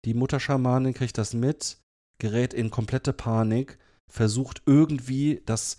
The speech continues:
irgendwie wieder hinzubiegen,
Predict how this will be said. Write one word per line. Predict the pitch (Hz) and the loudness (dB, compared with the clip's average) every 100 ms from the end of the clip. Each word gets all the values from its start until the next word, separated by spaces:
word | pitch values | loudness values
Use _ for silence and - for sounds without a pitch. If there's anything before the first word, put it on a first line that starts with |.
| _ - - _ | _ -20 -20 _
irgendwie | 139 143 127 135 135 135 - _ _ _ _ _ _ _ _ _ _ _ _ _ | 0 2 -2 0 2 0 -4 _ _ _ _ _ _ _ _ _ _ _ _ _
wieder | 127 127 123 | -4 2 4
hinzubiegen, | 131 151 - 107 90 90 101 127 | 4 2 2 0 -2 -4 -2 -4